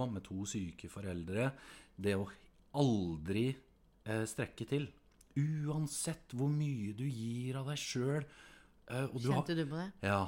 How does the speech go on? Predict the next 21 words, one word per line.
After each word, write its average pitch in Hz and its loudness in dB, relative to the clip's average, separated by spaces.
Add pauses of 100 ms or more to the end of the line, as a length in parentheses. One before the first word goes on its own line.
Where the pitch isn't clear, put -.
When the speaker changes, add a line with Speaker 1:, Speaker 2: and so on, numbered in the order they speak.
(200)
Speaker 1:
og 104 -4
du 117 2
har 127 2
nesten 135 0
ikke 107 -4 (160)
pust - 0
igjen 151 2 (580)
i 139 0
løpet 110 4
av 131 2
dagen. 123 6 (600)
Du, 143 -2
det 143 -2
er 135 0
fortsatt - -6
ikke 143 -4
nok. - -6 (1200)
Og 131 0
det 139 4
er 139 6
det 135 4